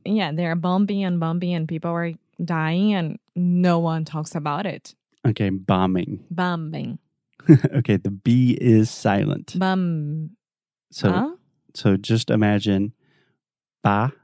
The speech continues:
Speaker 2: ba.
Speaker 1: Ba.
Speaker 2: So this is the same vowel sound as you have in Portuguese and words like prato, chato, guaraná. Ba.
Speaker 1: Ba.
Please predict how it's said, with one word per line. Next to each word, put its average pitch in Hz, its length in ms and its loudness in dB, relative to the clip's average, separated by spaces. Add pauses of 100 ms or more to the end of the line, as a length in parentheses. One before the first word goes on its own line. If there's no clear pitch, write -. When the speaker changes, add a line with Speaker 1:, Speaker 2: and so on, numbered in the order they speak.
(280)
Speaker 2:
ba. 104 440 0 (220)
Speaker 1:
Ba. 175 380 -4 (120)
Speaker 2:
So - 160 0
this 98 280 -2
is 98 160 -2
the 101 60 -6
same 98 400 2
vowel 92 380 2
sound 101 520 -2 (100)
as 95 920 -4 (200)
you 104 160 2
have 90 120 -2
in 90 120 -4
Portuguese 123 540 0
and 107 140 2
words 98 220 -2
like - 200 -4
prato, 98 420 -4
chato, 107 580 -4 (400)
guaraná. 101 520 -2 (880)
Ba. 95 320 -2 (300)
Speaker 1:
Ba. 175 380 -2